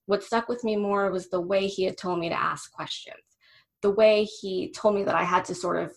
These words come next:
almost berate a human being and be aggressive in order to get them to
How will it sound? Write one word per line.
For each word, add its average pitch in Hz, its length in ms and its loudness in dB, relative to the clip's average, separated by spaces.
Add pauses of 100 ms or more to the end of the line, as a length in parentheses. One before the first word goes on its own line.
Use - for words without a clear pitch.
almost 175 580 -4 (220)
berate 175 520 -2 (160)
a 185 60 -2
human 175 360 -4
being 175 240 -2
and 156 140 -2
be 156 140 -2
aggressive - 640 -4
in 170 80 -2
order 143 200 2
to - 140 -8
get - 280 -4
them 156 240 -6
to 165 300 -2